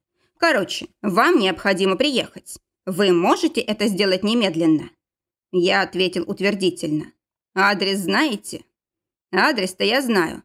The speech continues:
но ордера у меня нет». «Ордер и не нужен. Нужно ваше присутствие», успокоил меня Сергеев. В который уже раз в моей голове мелькнула мысль о странности происходящего.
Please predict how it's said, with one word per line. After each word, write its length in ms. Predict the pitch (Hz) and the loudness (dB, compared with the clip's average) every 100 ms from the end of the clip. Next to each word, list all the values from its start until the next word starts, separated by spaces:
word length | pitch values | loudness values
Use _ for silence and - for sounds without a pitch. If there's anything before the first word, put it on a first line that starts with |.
| - | -2
но 180 | 277 - | 0 2
ордера 380 | 320 247 185 180 | 2 2 2 2
у 40 | |
меня 280 | 175 175 180 | 4 4 4
нет». 380 | 180 175 - _ _ _ _ _ - | 0 -2 -8 _ _ _ _ _ -2
«Ордер 400 | 190 202 202 220 | 2 2 2 2
и 60 | |
не 140 | 262 320 | 2 4
нужен. 460 | 214 180 175 - - _ - | 2 0 -2 -10 -12 _ 0
Нужно 420 | 370 349 247 190 | 4 4 4 2
ваше 240 | 190 - | 0 -2
присутствие», 760 | 202 247 254 185 - - 175 - _ _ _ - | -4 -2 -2 -4 -6 -10 -10 -12 _ _ _ -14
успокоил 680 | 190 - 185 - 233 349 | -10 -6 -6 0 2 4
меня 200 | 392 196 | 4 4
Сергеев. 520 | 175 180 147 185 160 - _ _ _ _ _ _ _ _ | 2 -2 -2 0 -2 -6 _ _ _ _ _ _ _ _
В 20 | |
который 400 | 320 330 415 415 | -2 -2 0 0
уже 280 | - 202 196 | 2 0 0
раз 280 | 185 320 349 | 2 0 -2
в 40 | |
моей 260 | 202 196 196 | -2 0 0
голове 340 | 180 196 196 | 2 2 2
мелькнула 480 | 190 196 202 190 185 | 2 0 0 2 2
мысль 380 | 180 175 339 - | 2 2 2 0
о 100 | 254 | -4
странности 560 | 214 - 196 190 185 190 | -6 -2 0 0 -2 -6
происходящего. 880 | - 185 - 220 240 214 - 165 | -6 -6 -4 -2 -2 -2 -8 -10